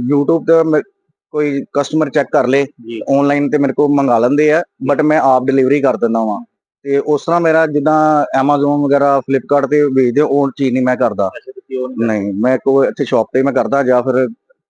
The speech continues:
Speaker 1: ਘਰੇ ਗੋਦਾਮ 'ਚ।
Speaker 2: ਅੱਛਾ, ਸਾਨੂੰ ਇਹ ਸੁਣਨ 'ਚ ਆਇਆ ਕਿ ਜਿਹੜੇ ਖਿਡੌਣੇ ਤੁਹਾਡੇ ਕੋਲ ਮੌਜੂਦ ਹੁੰਦੇ ਨੇ ਉਹ ਮਾਰਕੀਟ 'ਚ ਕਿਤੇ ਵੀ ਨਹੀਂ ਹੁੰਦੇ,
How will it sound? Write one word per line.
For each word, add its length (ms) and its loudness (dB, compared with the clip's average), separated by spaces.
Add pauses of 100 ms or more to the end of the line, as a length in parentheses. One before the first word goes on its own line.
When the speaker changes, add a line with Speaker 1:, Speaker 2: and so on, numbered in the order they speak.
(120)
Speaker 1:
ਘਰੇ 360 -4
ਗੋਦਾਮ 340 0
'ਚ। 180 -20 (640)
Speaker 2:
ਅੱਛਾ, 180 -6
ਸਾਨੂੰ 440 -4
ਇਹ 160 0
ਸੁਣਨ 280 -2
'ਚ 80 0
ਆਇਆ 160 4
ਕਿ 420 -2
ਜਿਹੜੇ 260 2 (380)
ਖਿਡੌਣੇ 320 0
ਤੁਹਾਡੇ 360 0
ਕੋਲ 140 -2
ਮੌਜੂਦ 300 0
ਹੁੰਦੇ 200 0
ਨੇ 100 0
ਉਹ 240 2
ਮਾਰਕੀਟ 440 0
'ਚ 140 -12
ਕਿਤੇ 220 2
ਵੀ 60 0
ਨਹੀਂ 140 0
ਹੁੰਦੇ, 260 0